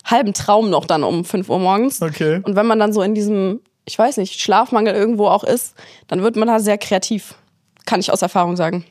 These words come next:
Speaker 2: Hast du
Speaker 1: Ja.
Speaker 2: einfach irgendwie
Speaker 1: Es hat gepasst, es war jetzt
Speaker 2: Es
Speaker 1: nicht
Speaker 2: hat
Speaker 1: gewürfelt.
Speaker 2: gepasst, aber du warst auch nicht so hundert Prozent anwesend, während du dir dann die Anziehsachen so rausgesucht hast. So morgens
Speaker 1: Doch,
Speaker 2: so
Speaker 1: aber ich hab nicht drüber nachgedacht, wo ich hingehe.
Speaker 2: Okay.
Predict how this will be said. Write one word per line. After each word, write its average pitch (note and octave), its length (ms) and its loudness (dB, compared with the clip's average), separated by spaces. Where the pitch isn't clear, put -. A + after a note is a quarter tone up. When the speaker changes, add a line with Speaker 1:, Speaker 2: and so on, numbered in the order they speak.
Speaker 2:
Hast D#3+ 180 -2
du D#3+ 40 2
Speaker 1:
Ja. D3+ 60 2
Speaker 2:
einfach D3+ 240 0
irgendwie C#3+ 720 -2
Speaker 1:
Es - 100 -2
hat - 140 0
gepasst, - 380 0
es F#3+ 160 -2
war G#3+ 80 4
jetzt F3+ 80 4
Speaker 2:
Es - 40 -4
Speaker 1:
nicht A#3+ 180 2
Speaker 2:
hat C4 60 0
Speaker 1:
gewürfelt. C4+ 160 4
Speaker 2:
gepasst, - 200 0
aber A3+ 180 4
du G3+ 80 0
warst A#3 240 2
auch A3 100 0
nicht B3+ 200 -2
so B3+ 400 2
hundert C4 260 0
Prozent A3+ 360 -2
anwesend, D#3+ 540 -2
während C#3 240 0
du C#3 40 -4
dir C3+ 140 0
dann C3+ 120 -2
die C3+ 100 -4
Anziehsachen C#3 480 -4
so C#3 100 -6
rausgesucht C3 640 -4
hast. B2+ 160 -4
So C#3 120 -4
morgens D#3+ 340 -2
Speaker 1:
Doch, A3+ 160 2
Speaker 2:
so D#3+ 80 2
Speaker 1:
aber A3 120 4
ich - 140 0
hab D#4 160 0
nicht C4+ 260 -2
drüber B3 160 2
nachgedacht, A#3+ 380 2
wo G#3+ 60 2
ich G#3 100 -2
hingehe. F#3 460 0
Speaker 2:
Okay. D3+ 400 -2